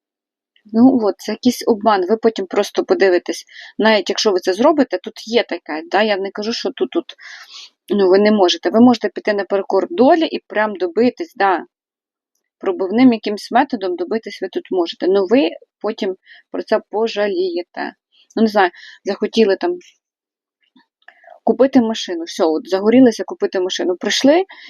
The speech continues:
і десь там черв'ячок вам, да, дуже то карта інтуїції, це карта самообман, говорить, що, «Ну, щось тут не те, бита ця машина, чи ще там щось, не дуже розбираюсь». Але вам так хочеться, і от якраз ця модель, і ціна така, ну,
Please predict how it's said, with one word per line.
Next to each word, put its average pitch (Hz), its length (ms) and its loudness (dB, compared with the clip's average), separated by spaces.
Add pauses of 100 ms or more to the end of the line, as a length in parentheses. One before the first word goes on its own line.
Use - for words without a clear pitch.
(280)
і 208 380 2 (500)
десь 370 500 0
там 285 380 -2
черв'ячок 247 640 0
вам, 185 220 -2
да, 190 160 -6
дуже 196 220 -12
то - 120 -18
карта 202 340 -4
інтуїції, 190 580 2
це - 180 -10 (120)
карта 196 260 -4
самообман, 180 640 0 (540)
говорить, 240 380 4
що, - 160 -8
«Ну, 208 180 -8
щось - 380 0
тут 262 220 0
не 240 200 4
те, 170 140 0 (100)
бита 247 260 2
ця 170 180 -8
машина, 175 400 -6
чи 226 140 -8
ще 208 180 -2
там 185 160 -8
щось, - 280 -12
не 220 100 -6
дуже 208 240 -8
розбираюсь». 180 680 -4 (680)
Але 208 240 -4
вам 202 260 -2
так 180 200 -6
хочеться, 180 400 0
і 185 80 2
от - 100 -8
якраз 208 240 -2
ця - 160 -4
модель, 185 400 -4
і 180 140 -2
ціна 175 440 -2
така, 170 220 -2
ну, 190 160 0